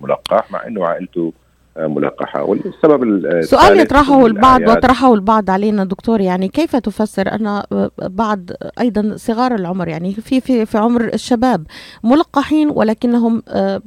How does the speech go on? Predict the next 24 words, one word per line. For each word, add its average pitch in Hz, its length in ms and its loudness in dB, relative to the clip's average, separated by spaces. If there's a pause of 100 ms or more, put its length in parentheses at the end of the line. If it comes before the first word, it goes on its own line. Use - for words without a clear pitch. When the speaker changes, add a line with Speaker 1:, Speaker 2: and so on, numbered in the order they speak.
Speaker 2:
نسبة - 400 -4
ضئيلة 240 360 2
منهم 202 300 0
توفيت 196 560 -2
أو - 140 -4
ربما 208 460 -2
أصيبوا 226 400 -2 (360)
إصابات 247 460 2
شديدة 254 400 2
واضطروا 214 440 -2
لدخول 196 420 -2
المستشفى 202 520 -6
على 214 240 -2
الرغم 285 260 0
من 196 160 -2
طل-، 180 240 -4
من 185 160 -4
لق-، 170 300 -8
من 180 200 -8
أنهم 190 340 -4
ملقحين، 170 560 -6 (260)
كيف 277 200 0
نفسر 185 420 -4
ذلك 160 340 -6